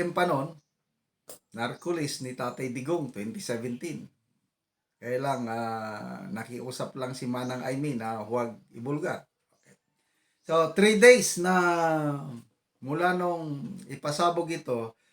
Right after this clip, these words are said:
halos three hundred thousand na ang views. Ito namang kagabi lang, yung polvoronic video, thirteen hours, hundred fifty-three thousand na ang views. Nako,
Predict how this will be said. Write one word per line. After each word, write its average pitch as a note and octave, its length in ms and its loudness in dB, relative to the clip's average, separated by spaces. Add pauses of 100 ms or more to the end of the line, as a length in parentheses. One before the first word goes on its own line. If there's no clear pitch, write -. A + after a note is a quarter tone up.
(260)
halos F3 400 0
three G3 160 6
hundred F#3 480 4
thousand F3 480 2
na E3+ 160 2
ang B2 80 -2
views. C#3+ 560 -6 (1120)
Ito D#3 240 -2
namang G#3 400 6
kagabi F3+ 480 4
lang, D3 320 4 (400)
yung D#3 320 -4
polvoronic F3 720 2
video, C#3 640 0
thirteen F#3+ 480 0
hours, F3 560 4 (640)
hundred F3 480 0
fifty-three F#3 800 -4
thousand D#3 560 -4
na C3 360 -4
ang A#2+ 200 -8
views. B2 400 -6
Nako, B2 320 -8